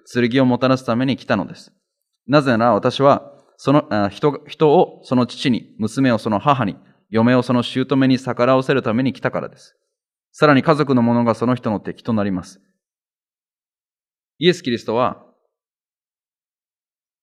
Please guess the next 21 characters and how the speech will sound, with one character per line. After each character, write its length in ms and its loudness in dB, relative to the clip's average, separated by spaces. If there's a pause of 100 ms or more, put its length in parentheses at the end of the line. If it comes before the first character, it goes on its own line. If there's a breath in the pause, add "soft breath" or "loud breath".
(160)
剣 320 0
を 40 2
も 120 -2
た 100 -2
ら 100 -6
す 80 -20
と。 120 -20 (1700)
イ 100 0
エ 60 4
ス・ 80 -8
キ 80 -2
リ 60 0
ス 80 -10
ト 80 -2
を 40 -4
信 240 -6
じ 80 -2
る 80 -4
信 240 -4
仰 180 -2
は、 320 -4